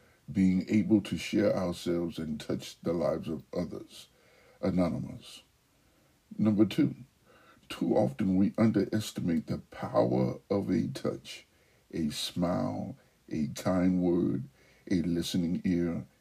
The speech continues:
an honest compliment, or the smallest act of caring, all of which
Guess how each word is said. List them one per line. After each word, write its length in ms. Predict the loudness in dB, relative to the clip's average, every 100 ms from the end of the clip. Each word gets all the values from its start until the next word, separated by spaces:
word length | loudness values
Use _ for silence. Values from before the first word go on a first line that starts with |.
| _ _ _ -2
an 260 | 0 0 -2
honest 520 | -4 0 0 -2 -6 -18 -14
compliment, 600 | -4 -4 -2 -4 -6 -12 -20 -20 _ -20 -20 -2
or 400 | 4 4 4 -2 -4
the 140 | -4
smallest 680 | -4 -2 4 4 4 -2 -6 -8
act 300 | -6 -6 -10 _ -20 -16 -4
of 220 | -4 -2
caring, 640 | 0 2 2 0 -4 -10 -16 _ -20 _ _ 2
all 480 | 8 8 8 4 0
of 120 | -4
which 480 | -6 0 0 0 -18